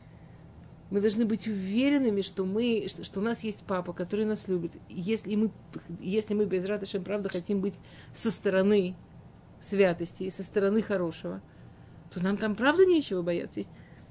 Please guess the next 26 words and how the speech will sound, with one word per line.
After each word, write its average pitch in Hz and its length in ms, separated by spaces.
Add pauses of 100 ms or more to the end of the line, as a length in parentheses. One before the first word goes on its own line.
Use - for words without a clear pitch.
(200)
чу-, - 200
чу-, - 220
чудный 185 360
старый 180 380
анекдот, 196 400 (340)
древний, 175 540 (480)
про 170 80
то, 190 100
что 190 100
у - 40
одного 185 220
папы 196 200
было 175 180
два 170 220
сына. 170 380 (1200)
Про, 170 140
э, 165 460
один, 185 260
э, 175 260
очень 180 260
большой 175 220
пессимист, 202 460
один 170 160
очень 175 180
большой 165 240
оптимист. - 380